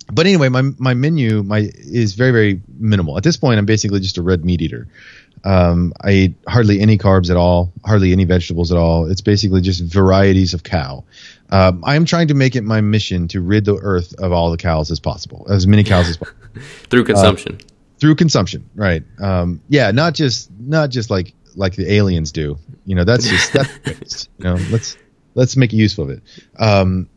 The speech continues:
Speaker 1: <clears throat> so, so I thought, okay, well, I would be terrible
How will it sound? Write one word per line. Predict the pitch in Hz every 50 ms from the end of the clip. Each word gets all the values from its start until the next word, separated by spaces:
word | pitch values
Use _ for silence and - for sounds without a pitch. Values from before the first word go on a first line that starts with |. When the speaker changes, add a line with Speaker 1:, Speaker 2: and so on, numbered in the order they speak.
| _ _ _ _
Speaker 1:
<clears throat> | _ - 135 175 160 135
so, | 123 - 151 135 127 120 120 117 110 110 - _ _ _ _ _ _ _ _ _ _ -
so | - - 147 135 127 113
I | 117 131
thought, | 131 - 143 131 123
okay, | 135 - 143 131
well, | 123 123 120 120 120 113 117 - _ - _ _ _ _ _ _ _ _ _ _ _ _ _
I | - 123 139 160 185 196
would | 180 165 143
be | 131 135 127
terrible | - 135 127 117 113 101 90 87 80 80 92